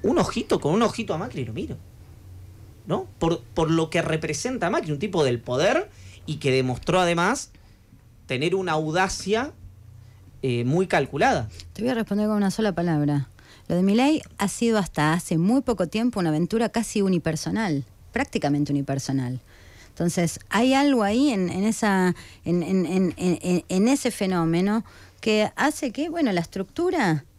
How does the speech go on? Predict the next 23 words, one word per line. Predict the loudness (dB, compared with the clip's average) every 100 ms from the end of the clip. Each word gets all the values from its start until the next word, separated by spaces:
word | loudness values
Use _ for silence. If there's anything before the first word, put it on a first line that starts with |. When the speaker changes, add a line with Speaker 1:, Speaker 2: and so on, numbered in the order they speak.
| _
Speaker 2:
la, | -8 -8 -4
la | -6
estructura | -6 -6 -8 -2 0 2 2 0
de | 0
repente | 0 0 0
aparece, | 0 0 0 2 0 -4 -6 -6 -8 -18 -20 -20 -16 -4
eh, | -4 0
y | -2
es | 2
una | 0
estructura | 0 -4 -2 0 2 4 4 4 4 4 4 2 0 -10 -20 -4
que, | -2 -2 -2
que | -4
responde | -4 -2 2 4 4
no | 2 2
a | 2
Milei, | 0 0 -4 -4
o |
sea, | -4
es | -2
una | -2
estructura | -2 -2 0 0
prestada. | -4 -4 -2 0 0 -2